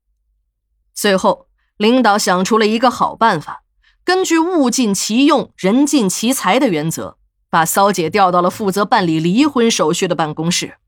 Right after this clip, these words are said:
别说，这个领导颇有一些识人之术。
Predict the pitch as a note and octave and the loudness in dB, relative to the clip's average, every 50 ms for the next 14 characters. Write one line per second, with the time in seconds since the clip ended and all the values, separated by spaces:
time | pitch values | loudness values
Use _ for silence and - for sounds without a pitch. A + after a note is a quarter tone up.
0 | _ _ _ _ _ _ _ _ _ _ _ _ _ - - F3+ E3 F#3 - G3+ | _ _ _ _ _ _ _ _ _ _ _ _ _ -8 -4 -2 -2 0 0 2
1 | F3+ F3+ C3 - - _ _ _ _ _ - - - - _ - A4 G4+ F4 C4 | 0 0 0 -4 -10 _ _ _ _ _ -20 -20 -20 -14 _ 0 0 2 2 2
2 | C4 A#3+ A#3+ C#4 F4 F4 C#4 G#3 F3 F3+ - - - - - E4 E4+ D#4 A3+ F3 | 2 0 0 0 0 2 2 2 2 2 0 -4 -8 -4 0 0 2 2 2 2
3 | F#3+ - A#3+ B3 A#3+ - - G3+ A#3 A#3+ F3+ F3+ F#3+ - D#3+ D#3+ E3 - F3 - | 2 2 0 0 0 0 -2 -2 0 0 0 0 0 0 -2 -2 -4 -4 -8 -10
4 | - | -12